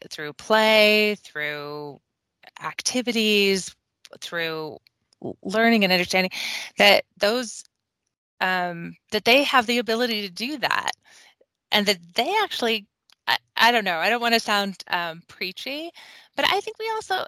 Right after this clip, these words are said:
when, when we're talking about one in forty-eight, one in forty-six kids, uh, we also have a responsibility to figure it out. You know, we have a responsibility to understand what this ex-, life experience is like and,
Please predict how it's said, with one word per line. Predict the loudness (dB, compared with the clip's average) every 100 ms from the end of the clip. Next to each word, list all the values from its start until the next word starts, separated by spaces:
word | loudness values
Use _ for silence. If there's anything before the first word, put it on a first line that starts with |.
| -8
when, | -8 -6
when | -4 -4
we're |
talking | -4 -6 -6 -6
about | -6 -6
one | -4 0
in | 0
forty-eight, | -2 -6 -4 0 2 4 2 -2 _
one | -8 -2 2
in | 2 2 0 -2 -4 -2
forty-six | -2 0 -2 -2 0 -2 -2 -6
kids, | 2 2 2 -2 _ _ -6
uh, | -6 _ -16
we | -8 -6
also | -2 0
have | 0
a |
responsibility | -2 -4 -2 -2 -2 0 4 6 4 0
to | -8
figure | -8 -8 -6
it | -6 -4 -4
out. | -6 -16 _ _ _ _ _ -4
You | -4
know, |
we | 0
have | 0 0
a |
responsibility | -4 0 0 0 0 0 2
to | -2 -2
understand | -2 -2 -4 0 0 0
what | 0 0 0
this | -4
ex-, | -6 -8 0
life | 2 2
experience | -6 -4 -2 -2 -4
is | -4
like | 0 0 0 0
and, | 2 0